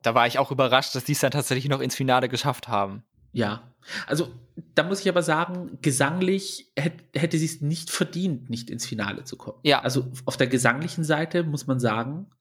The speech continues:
Speaker 2: hat, war Finale schon verdient. Der Auftritt, denke ich, war einfach nur so, mm.
Speaker 1: Hm.
Speaker 2: Und dass man nur wegen diesem missglückten Auftritt dann, es, ja, du kann, man kann ja nicht sagen,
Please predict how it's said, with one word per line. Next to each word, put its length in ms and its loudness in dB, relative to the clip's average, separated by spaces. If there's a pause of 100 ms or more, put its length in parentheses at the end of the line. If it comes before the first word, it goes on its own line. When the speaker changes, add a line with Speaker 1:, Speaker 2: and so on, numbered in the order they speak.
(160)
Speaker 2:
hat, 320 0
war 200 2
Finale 840 2
schon 200 0
verdient. 680 -4
Der 260 -2
Auftritt, 560 0
denke 200 0
ich, 100 -6
war 180 -4
einfach 340 -2
nur 160 -2
so, 200 -4
mm. 400 -8 (320)
Speaker 1:
Hm. 120 0
Speaker 2:
Und 220 2
dass 160 2
man 320 2
nur 220 4
wegen 200 4
diesem 580 2 (160)
missglückten 600 0
Auftritt 560 0
dann, 480 -2
es, 300 -8 (260)
ja, 340 -2 (200)
du 140 -12
kann, 280 -6
man 120 0
kann 160 2
ja 60 4
nicht 200 2
sagen, 320 4